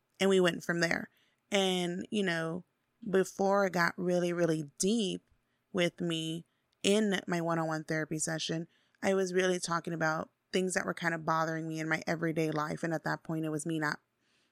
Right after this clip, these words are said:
being home, me with covid and all that. And so, and me having issues with, me having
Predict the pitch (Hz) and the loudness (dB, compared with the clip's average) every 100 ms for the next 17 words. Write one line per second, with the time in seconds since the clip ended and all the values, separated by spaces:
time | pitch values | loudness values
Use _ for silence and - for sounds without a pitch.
0 | _ 160 170 170 165 170 220 175 156 170 | _ -2 0 2 0 2 4 4 0 -6
1 | - _ _ 170 165 160 160 160 156 160 | -12 _ _ -2 0 0 -2 -2 -2 -4
2 | - _ - - 233 240 165 151 147 - | -16 _ -18 2 4 4 2 0 0 -2
3 | 175 156 170 180 - - - _ _ 214 | -2 -2 2 2 0 -8 -20 _ _ 2
4 | 196 190 - - 202 180 165 160 160 170 | 2 0 -6 -4 0 0 2 0 -2 -2
5 | - 196 190 190 180 170 175 175 175 170 | 2 4 6 4 2 2 -2 -2 -2 0
6 | 165 156 _ _ _ _ - 247 285 240 | 0 0 _ _ _ _ 0 4 4 4
7 | 226 202 | 0 0